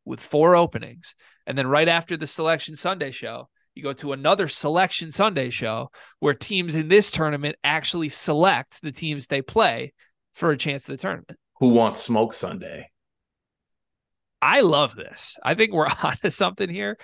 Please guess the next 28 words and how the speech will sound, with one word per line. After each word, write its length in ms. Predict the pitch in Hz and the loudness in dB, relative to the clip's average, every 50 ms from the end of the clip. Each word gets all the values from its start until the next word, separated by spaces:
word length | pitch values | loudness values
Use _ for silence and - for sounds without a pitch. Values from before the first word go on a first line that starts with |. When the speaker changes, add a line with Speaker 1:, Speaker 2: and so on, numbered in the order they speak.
| - - - - _ - | -20 -20 -20 -20 _ -4
Speaker 1:
Uh, 200 | 175 165 151 143 | -2 -2 0 0
and 100 | 147 151 | -2 -4
it 40 | 160 | -4
would 120 | 160 156 | -4 -4
be 120 | 151 165 151 | -2 -4 -4
a 40 | 135 | -4
great 340 | 127 127 156 175 202 175 | -2 -2 0 0 0 2
buffer 300 | 135 160 165 156 - 156 | 2 0 0 0 -2 -12
for 140 | 139 - 147 | -16 -14 -12
my 220 | 131 127 135 135 131 | -6 -4 -4 -4 -4
program 580 | - 135 127 123 120 120 120 117 117 131 131 | -4 -8 -8 -6 -6 -6 -6 -6 -6 -8 -10
to 120 | - - 123 | -10 -12 -12
consistently 720 | - 123 117 - - 135 127 - - 131 123 123 120 127 | -10 -8 -8 -6 -4 -4 -4 -4 -6 -6 -8 -8 -6 -6
have 160 | 127 120 117 | -4 -6 -6
a 60 | 120 | -6
chance 320 | - - 117 117 - - | -6 -6 -8 -8 -8 -8
to 100 | - 127 | -10 -8
win 140 | 120 120 120 | -10 -10 -10
two 100 | - 117 | -10 -10
games 260 | 123 120 120 123 123 | -8 -8 -8 -10 -12
and 60 | - 127 | -12 -12
make 140 | 123 - | -12 -10
the 80 | - - | -10 -12
N 100 | - 135 | -12 -12
C 140 | - - - | -12 -10 -10
A 20 | |
A 40 | 131 | -10
tournament 320 | - 160 - 104 95 - | -10 -12 -14 -16 -16 -18